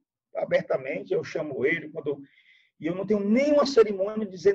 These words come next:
nada pra ele, nunca tive, né? E ele recepciona muito bem as, as minhas observações, como também eu deixo ele muito à vontade pra me convencer de algumas coisas, né? E a gente leva, assim, um, um, um,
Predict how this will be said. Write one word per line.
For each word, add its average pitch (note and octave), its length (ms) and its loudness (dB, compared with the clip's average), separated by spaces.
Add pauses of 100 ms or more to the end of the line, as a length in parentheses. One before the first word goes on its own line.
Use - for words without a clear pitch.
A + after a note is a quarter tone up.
nada A#3 300 0
pra F#3 160 4
ele, G3 100 -2
nunca A3 180 4
tive, B3+ 540 -6 (420)
né? F3 160 -2
E G3+ 260 -2
ele A3 180 6
recepciona G3 580 0
muito A3 340 -6
bem F#3 300 -6
as, E3+ 320 -10
as B2+ 180 -6
minhas C3+ 280 -10
observações, C3 760 -6 (540)
como B3 220 -2
também A#3+ 440 0
eu B3 280 -2
deixo G#3 320 2
ele G3+ 100 2
muito C4 300 -2
à - 40 2
vontade G3+ 480 0
pra G#3+ 240 2
me G#3 640 -6 (220)
convencer E3+ 640 -2
de F3 100 -10
algumas D3 320 -4
coisas, D#3 720 0 (500)
né? D#3+ 140 4
E F3 60 8
a E3 80 8
gente G#3 320 -2 (400)
leva, F3+ 340 6
assim, F#3 200 -4
um, F#3+ 60 -4
um, E3 500 -8
um, C3 840 -10